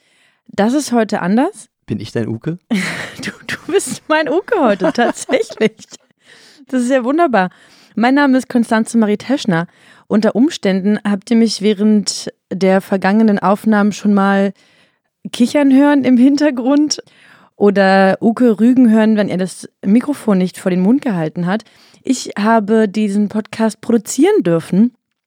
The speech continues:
Speaker 1: mit diesen wunderbaren Moderatoren und mit den wunderbaren Gästen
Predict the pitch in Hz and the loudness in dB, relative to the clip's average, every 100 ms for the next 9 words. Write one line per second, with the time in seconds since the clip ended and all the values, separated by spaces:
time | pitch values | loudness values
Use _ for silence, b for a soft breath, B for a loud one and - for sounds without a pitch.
0 | _ _ 208 202 214 214 190 185 214 196 | _ _ -2 0 4 4 4 2 2 2
1 | 196 202 196 196 b b b b 202 208 | 2 2 2 0 b b b b 2 2
2 | 214 - 220 247 269 262 254 - - 208 | 0 0 0 2 2 2 0 -6 -2 0
3 | 202 202 196 196 196 180 180 180 185 254 | 2 2 2 0 2 0 0 0 0 -4
4 | - 170 165 | -4 -4 -4